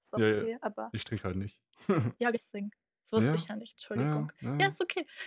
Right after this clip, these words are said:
Speaker 1: <laughs> Auf jeden Fall, ähm, so haben wir uns kennengelernt. Und, also ich dachte eigentlich, also wir haben dann irgendwie auch mal dann so am Ende des Abends so gesagt, "Ja, lass mal zusammen irgendwie Minecraft spielen."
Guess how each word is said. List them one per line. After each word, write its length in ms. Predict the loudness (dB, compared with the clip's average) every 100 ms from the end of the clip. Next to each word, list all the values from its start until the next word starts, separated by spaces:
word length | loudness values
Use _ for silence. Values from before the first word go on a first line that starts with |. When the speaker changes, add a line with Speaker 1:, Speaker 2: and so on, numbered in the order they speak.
| 2
Speaker 1:
<laughs> 1040 | 6 10 8 8 6 4 0 -4 -2 -6 0
Auf 220 | 0 2
jeden 200 | 0 0
Fall, 380 | 2 4 4 4 0
ähm, 380 | 0 -2 -10 -16 _ _
so 160 | 0 4
haben 100 | 6
wir 60 | 4
uns 120 | 2
kennengelernt. 480 | 0 2 2 2 0
Und, 100 | -10 _ _ _ 2
also 220 | 4 4
ich 100 | 4
dachte 240 | 4 4
eigentlich, 460 | 0 4 2 2 -10 _ _ _ _ 2
also 260 | 4 6
wir 140 | 6 6
haben 120 | 4
dann 140 | 2
irgendwie 240 | 0 -2 -2
auch 140 | 0
mal 160 | 2 4
dann 160 | 2
so 160 | 2 2
am 180 | 0 -2
Ende 220 | -2 0
des 160 | 0
Abends 320 | 2 2 0 -4
so 120 | -4
gesagt, 380 | 0 0 0 2
"Ja, 160 | 4
lass 220 | 4 2
mal 160 | 0 -4
zusammen 340 | -6 -4 -4 -4
irgendwie 220 | -6 -6
Minecraft 400 | -6 -6 -6 -8
spielen." 440 | -10 -6 -2 -2